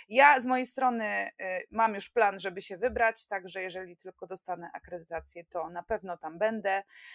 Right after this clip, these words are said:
no ale też jakby mam trochę bliżej i <laughs> nie jest to wydatek w złotówkach dla mnie, więc nie jest aż tak źle, aczkolwiek jeżeli ktoś jedzie z Polski, czy w ogóle z, właśnie tak jak mówiliśmy, wschodniej Europy, no to może być jednak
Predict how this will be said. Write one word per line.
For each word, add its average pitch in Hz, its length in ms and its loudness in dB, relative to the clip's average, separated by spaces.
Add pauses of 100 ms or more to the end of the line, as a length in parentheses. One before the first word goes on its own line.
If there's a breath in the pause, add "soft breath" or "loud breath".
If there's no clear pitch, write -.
(180 loud breath)
no 240 100 2
ale 240 160 6
też - 400 0
jakby 175 320 -8
mam 175 260 -8
trochę - 340 -10
bliżej 170 560 -6 (280)
i 190 220 -4 (260)
<laughs> 226 300 -4
nie 208 220 -6
jest - 320 -8
to 175 300 0 (1000)
wydatek 202 380 2
w 202 40 -2
złotówkach 196 540 -2
dla 160 200 0
mnie, 156 320 -4 (520 loud breath)
więc 185 500 -2
nie 208 140 2
jest 208 280 2
aż 202 220 2
tak 202 200 0
źle, 180 440 2
aczkolwiek 180 540 -6
jeżeli 180 240 -8
ktoś 180 220 -12
jedzie 180 180 -10
z - 60 -6
Polski, 220 540 0
czy 160 140 -18
w 170 60 -14
ogóle 165 340 -2
z, - 180 -8 (120)
właśnie 156 220 -14
tak 160 100 -12
jak 151 80 -8
mówiliśmy, 160 500 -10
wschodniej 160 480 -8
Europy, 156 420 -6
no 139 100 -10
to - 140 -10
może 156 240 -10
być 165 220 -14
jednak - 360 -14